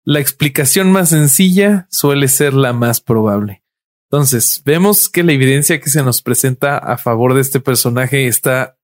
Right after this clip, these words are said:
altamente manipulada, eh, es apócrifa y,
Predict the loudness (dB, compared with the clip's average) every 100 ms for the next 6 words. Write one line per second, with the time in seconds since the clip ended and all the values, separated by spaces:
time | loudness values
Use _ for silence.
0 | _ -4 -2 -2 -2 -2 -2 -2 -2 -2
1 | -4 -6 -2 0 2 2 -2 _ _ _
2 | _ _ -4 -2 -2 -4 -4 -2 -2 0
3 | -2 0 -2 -2 -4 -10 _ _ _ 0
4 | 2 2 4 4 2 -2